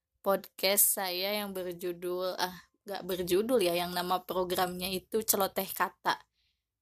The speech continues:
Jadi, kalau biasanya saya membacakan buku, membacakan puisi-puisi, nah, kali ini Celoteh Kata punya segmen baru nih,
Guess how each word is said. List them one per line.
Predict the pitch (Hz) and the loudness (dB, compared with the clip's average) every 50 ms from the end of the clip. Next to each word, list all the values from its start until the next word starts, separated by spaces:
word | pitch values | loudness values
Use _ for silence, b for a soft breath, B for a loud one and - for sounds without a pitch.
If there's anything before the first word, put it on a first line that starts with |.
| _ _ _ _ _ _ _ | _ _ _ _ _ _ _
Jadi, | - 190 202 202 185 180 175 170 185 226 254 262 262 254 220 - - - | -6 -2 2 2 2 2 2 -2 -2 -2 0 0 -2 -2 -4 -8 -4 2
kalau | - 196 190 185 185 190 | 4 4 4 4 2 2
biasanya | 190 185 185 190 196 - - 196 185 185 185 185 185 185 185 185 185 208 | 0 0 2 2 2 0 2 0 -2 -2 -2 -2 0 0 0 0 0 0
saya | - - 208 185 180 180 | -2 0 0 0 0 -2
membacakan | 180 185 185 185 180 180 - 190 185 - - 190 185 185 | -2 -4 -2 -4 -2 -2 -4 -6 -6 -4 -6 -6 -4 -2
buku, | 185 196 196 - - 269 277 285 285 285 285 285 285 | -4 -4 -4 -2 0 2 2 4 4 4 4 2 2
membacakan | 254 233 202 190 190 180 180 180 - 202 185 185 - _ _ _ - 190 180 180 180 180 - | 0 -2 -4 -2 -2 -2 -2 -2 -4 -4 -4 -4 -6 _ _ _ 0 0 0 0 0 -4 -4
puisi-puisi, | 185 190 190 - 208 - - - 202 214 220 220 - - 262 262 254 | 0 2 2 2 2 0 -4 -4 -2 2 4 4 4 4 2 0 -2
nah, | 247 233 220 | -2 -2 0
kali | - 220 220 220 226 | 0 -2 -2 -2 -4
ini | 226 254 294 339 320 b b b b b b b b _ _ _ | -4 -4 -6 -6 -8 b b b b b b b b _ _ _
Celoteh | - 220 214 220 214 - 233 226 | -4 -2 -2 -2 -2 -4 -4 0
Kata | - 233 226 226 262 285 285 - | 0 0 2 2 0 0 0 -2
punya | 285 277 262 247 247 240 240 240 233 233 240 240 233 233 226 - | -4 -2 -2 -2 -2 -2 0 0 0 0 0 0 0 -2 0 2
segmen | - - 262 240 - 220 247 247 240 247 | 2 2 2 0 -2 -4 -4 -2 0 0
baru | 254 254 262 277 247 | 0 0 0 0 -2
nih, | 226 196 180 170 156 - | -4 -4 -6 -10 -14 -16